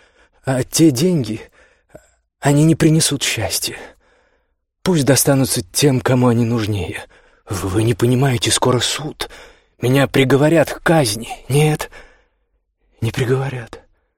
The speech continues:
покачала головой девушка. «Возможно, вам грозит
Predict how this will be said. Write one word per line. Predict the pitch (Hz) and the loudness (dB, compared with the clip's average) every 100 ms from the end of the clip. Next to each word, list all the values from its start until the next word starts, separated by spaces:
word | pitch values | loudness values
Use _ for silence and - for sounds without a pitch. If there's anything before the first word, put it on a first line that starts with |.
| _ | _
покачала | - 104 - 113 | -6 -2 0 0
головой | 110 113 110 | 0 0 -2
девушка. | 107 98 - - - - _ _ _ _ _ _ _ - | -4 -6 -8 -12 -14 -20 _ _ _ _ _ _ _ -4
«Возможно, | 135 151 135 127 101 104 101 | -2 0 2 2 2 0 0
вам | 110 104 | 0 0
грозит | 107 117 110 139 - - | 0 0 0 -2 -4 -10